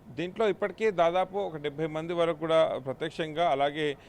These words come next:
ఏ లే-, లేఖల రూపంలో దాదాపు చాలామందిని కూడా ఎంక్వైరీకి అయితే పిలిచారు. ఆ, దీంట్లో ఇప్పటికీ, ఆ, ఇలా ఇంజనీర్లతో సహా దాదాపు దీంట్లో పా-, ఏదైతే పార్టిసిపేట్ ఉన్నారో,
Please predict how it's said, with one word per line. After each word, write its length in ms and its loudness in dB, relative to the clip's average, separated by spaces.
ఏ 140 6
లే-, 280 4
లేఖల 340 2
రూపంలో 400 -2
దాదాపు 500 2
చాలామందిని 420 2
కూడా 320 0
ఎంక్వైరీకి 440 -4
అయితే 120 -8
పిలిచారు. 540 -4
ఆ, 100 4
దీంట్లో 600 0
ఇప్పటికీ, 540 0
ఆ, 80 2
ఇలా 400 2
ఇంజనీర్లతో 1000 0
సహా 420 2
దాదాపు 460 -2
దీంట్లో 260 -2
పా-, 400 2
ఏదైతే 240 -4
పార్టిసిపేట్ 400 -2
ఉన్నారో, 360 0